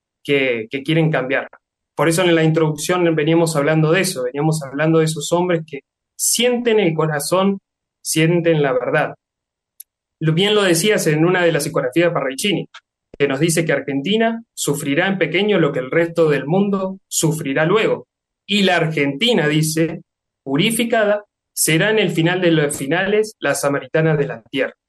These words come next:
Entonces, bien decías, y bien aclarar también que tenemos extensiones de tierra, tenemos extensiones de alimento, tenemos absolutamente todo en estas tierras para recibir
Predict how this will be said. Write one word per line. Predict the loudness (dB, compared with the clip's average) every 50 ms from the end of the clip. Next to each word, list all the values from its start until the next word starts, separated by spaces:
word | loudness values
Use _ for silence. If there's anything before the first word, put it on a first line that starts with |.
| _ _ _ _ _ _ _ _ _
Entonces, | -4 -2 0 2 2 2 2 2 2 0 0 -2 -6 -12 -18 _ _ _ _ _ _ _
bien | -2 0 2 2 2 0 0 -2 -6 -10 -12 _ _ _ _ _ _ _ _ _ _ _ _ _ _ _
decías, | -8 -6 -6 -4 0 2 4 4 4 2 0 -6 -14 -20 -20 _ _ _
y | -10 -4
bien | 0 2 2 2 2 0 -2 -4
aclarar | -6 -6 -4 -2 0 2 2 2 2
también | 0 0 0 2 2 2 0 0 -4 -6
que | -6 -6
tenemos | -4 0 0 2 2 2 0 0 -2 -4 -8 -12
extensiones | -14 -14 -10 -8 -6 -6 -4 -2 0 2 2 2
de | 2 2
tierra, | 2 0 2 2 0 0 -2 -2 -4 -4
tenemos | -2 0 2 2 2 2
extensiones | 0 -2 -4 -6 -4 -2 -2 0 0 0
de |
alimento, | 0 0 0 2 2 2 2 0 -2 -4 -6 -10 _ _ _ _ _ _ _ _ _ _ _ _
tenemos | _ 0 0 2 2 2 2 2 0 0 0
absolutamente | 0 2 2 2 0 2 0 0 0 2 2 2 2 2 0
todo | 0 0 0 0
en | 0 0
estas | 0 0 -2 -2 -2
tierras | 0 0 0 0 0 -2 -2
para | -2 -2 -2 0
recibir | -2 -4 -4 -4 -2 -2 -2 -2 -4 -6